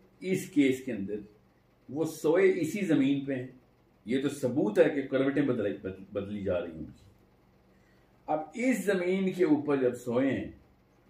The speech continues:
तो इस ज़मीन के ऊपर तीन सौ साल गुजरने का मतलब ये है कि फिर बाकी के मामला भी उनके जिस्म के साथ इन्हीं तीन सौ साल वाले होने चाहिए थे।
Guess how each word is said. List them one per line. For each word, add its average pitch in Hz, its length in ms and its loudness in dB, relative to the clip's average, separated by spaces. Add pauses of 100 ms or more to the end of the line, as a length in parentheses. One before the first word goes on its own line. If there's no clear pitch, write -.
(100)
तो 143 160 -4
इस 214 300 -2
ज़मीन 160 400 0
के 151 60 0
ऊपर 143 280 0
तीन 175 320 -6
सौ 202 140 4
साल 147 260 4
गुजरने 127 400 2
का 120 120 -4
मतलब 104 360 -6
ये 104 120 -6
है 90 320 -8 (400)
कि 147 100 0
फिर 156 280 -4
बाकी 147 400 4
के 226 80 4
मामला 170 540 6
भी 175 80 2
उनके 165 260 -2
जिस्म 156 340 2
के 160 80 0
साथ 156 260 2
इन्हीं 160 220 0
तीन 160 140 -4
सौ 165 120 0
साल 151 220 2
वाले 123 200 2
होने 104 240 -4
चाहिए 95 240 -4
थे। - 180 -14